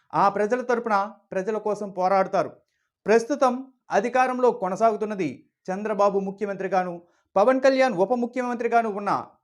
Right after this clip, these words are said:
కూటమి ప్రభుత్వం. అనుభవం, వంకాయ అని నమ్మబలికి అడ్డగోలు హామీలతో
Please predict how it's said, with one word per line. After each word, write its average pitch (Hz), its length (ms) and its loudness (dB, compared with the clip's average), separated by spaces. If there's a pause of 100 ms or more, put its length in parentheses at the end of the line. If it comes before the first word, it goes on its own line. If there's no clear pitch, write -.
(100)
కూటమి 190 320 -6
ప్రభుత్వం. 185 520 -8 (500)
అనుభవం, 214 560 2 (240)
వంకాయ 202 680 0 (260)
అని 170 420 -2
నమ్మబలికి 202 760 -2 (220)
అడ్డగోలు 247 600 4
హామీలతో 247 760 2